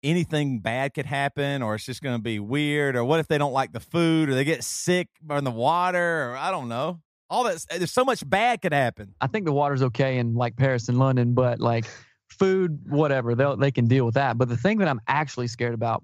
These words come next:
Speaker 2: is, like, terrorist attacks. And that's, that's
Speaker 1: God.
Speaker 2: real because, well, no, really, because if you think about, like, Paris and Brussels and London, so I went on the, like, uh, state website of London, like, something, and it, it, no, no, no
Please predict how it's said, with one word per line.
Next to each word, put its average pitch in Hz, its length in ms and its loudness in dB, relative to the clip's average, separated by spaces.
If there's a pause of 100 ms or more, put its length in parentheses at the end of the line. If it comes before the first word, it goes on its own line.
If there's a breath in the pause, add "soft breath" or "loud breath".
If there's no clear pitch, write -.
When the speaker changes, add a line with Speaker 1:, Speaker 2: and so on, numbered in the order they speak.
(120)
Speaker 2:
is, 113 240 0
like, 104 320 -2 (500)
terrorist 170 460 0
attacks. 202 540 -2 (480)
And 127 100 2
that's, 151 180 2
that's 156 220 0
Speaker 1:
God. 113 140 4
Speaker 2:
real 156 140 2
because, 120 280 -2 (400)
well, 170 200 4
no, 214 200 4
really, 160 300 2
because 131 240 2
if 127 100 -6
you 139 60 4
think 185 200 2
about, 139 200 2
like, 123 220 -2
Paris 147 340 2
and 131 100 2
Brussels 127 380 2
and 120 100 2
London, 131 300 4
so 123 160 2
I 139 80 4
went 175 180 4
on 160 100 2
the, 135 80 4
like, 127 300 0
uh, 117 260 2
state 139 360 0
website 120 540 0
of 107 180 -2
London, 123 540 2
like, 110 260 0
something, 120 380 0 (340 loud breath)
and 143 140 4
it, 165 140 0
it, 147 160 4 (200)
no, 156 320 4
no, 147 220 2 (500)
no 151 260 2